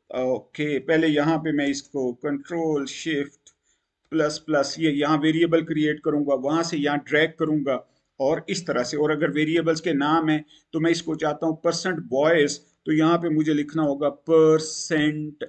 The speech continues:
underscore boys underscore, ठीक है जी, एनरोल्ड। तो ये basically मुझे एक काफ़ी मेसी, अगर फिफ्टी वन और अगर पाँच सौ वेरिएबल्स हुए, तो मेरी आधी एनर्जी इस पे लग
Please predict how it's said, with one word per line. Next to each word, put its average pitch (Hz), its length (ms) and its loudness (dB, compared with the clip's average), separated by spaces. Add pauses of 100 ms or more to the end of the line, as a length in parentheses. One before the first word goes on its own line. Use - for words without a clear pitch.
(120)
underscore 143 920 -2 (220)
boys 139 540 2 (640)
underscore, 156 800 2 (540)
ठीक 175 200 -4
है 190 60 0
जी, 175 280 -2
एनरोल्ड। 156 720 4
तो 196 80 2
ये 196 160 -2
basically 208 560 0
मुझे 196 380 -2
एक 196 280 -2 (280)
काफ़ी 214 420 0
मेसी, 180 400 4
अगर 170 200 0
फिफ्टी 170 360 -6
वन 180 220 0
और 180 180 2
अगर 160 180 0
पाँच 165 300 -2
सौ 190 140 -2
वेरिएबल्स 180 500 -2
हुए, 190 160 -2
तो 196 120 -10
मेरी 170 200 -6
आधी 160 300 -2
एनर्जी 147 320 0
इस 151 180 -4
पे - 140 -6
लग 110 180 -6